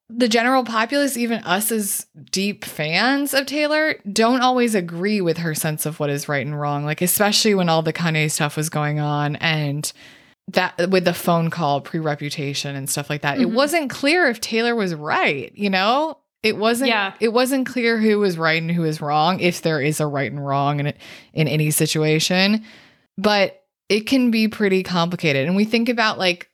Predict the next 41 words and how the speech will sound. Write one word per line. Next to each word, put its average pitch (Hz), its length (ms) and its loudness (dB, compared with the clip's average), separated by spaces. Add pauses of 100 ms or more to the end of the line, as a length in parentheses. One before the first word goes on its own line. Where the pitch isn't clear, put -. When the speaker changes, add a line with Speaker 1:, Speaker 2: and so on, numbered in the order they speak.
(100)
Speaker 1:
the 202 120 0
two 233 280 -2
songs 185 580 0
that 170 100 0
are 156 160 2
Takane, 139 680 -4
right? 143 380 -2
So 165 160 0
we 156 100 0
have, 156 360 0
Speaker 2:
Mm-hmm. 208 360 -6
Speaker 1:
um, 147 500 -2 (840)
Innocent, 214 340 2 (200)
Speaker 2:
Innocent. 226 260 -4
Speaker 1:
and 185 100 0
we 185 120 2
have 175 240 -2
This 170 180 -4
Is 170 100 -6
Why 160 120 0
We 151 100 -4
Can't - 200 -8
Have 156 140 -6
Nice 139 260 -4
Things. 123 380 -8 (320)
She - 180 2
has 254 140 4
adopted 220 540 2
this 294 240 -2
tone 196 360 0
in 180 140 0
both 170 220 -2
of 190 80 -4
those 160 200 0
songs 175 360 0
that 156 140 -4
to - 140 -4
me 175 280 2
is 180 160 -2
very 156 200 2
grating 160 640 0